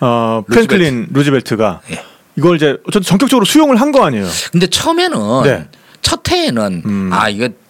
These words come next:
Speaker 2: 딴 사람도 아니고 아인슈타인이 얘기를 하는데
Speaker 1: 음.
Speaker 2: 그냥 생무시 이런 건 안 되고",
Speaker 1: 음.
Speaker 2: 게다가 이때까지만 해도, 처음에 이제 편지를 받았을 때까지만 해도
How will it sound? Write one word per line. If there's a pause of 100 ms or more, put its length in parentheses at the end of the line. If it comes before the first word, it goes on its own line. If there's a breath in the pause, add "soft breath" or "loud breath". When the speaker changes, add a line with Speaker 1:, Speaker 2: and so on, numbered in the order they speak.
Speaker 2:
딴
사람도
아니고
아인슈타인이
얘기를
하는데
Speaker 1:
음.
Speaker 2:
그냥
생무시 (160)
이런
건
안
되고",
Speaker 1:
음.
Speaker 2:
게다가
이때까지만
해도,
처음에
이제
편지를
받았을
때까지만
해도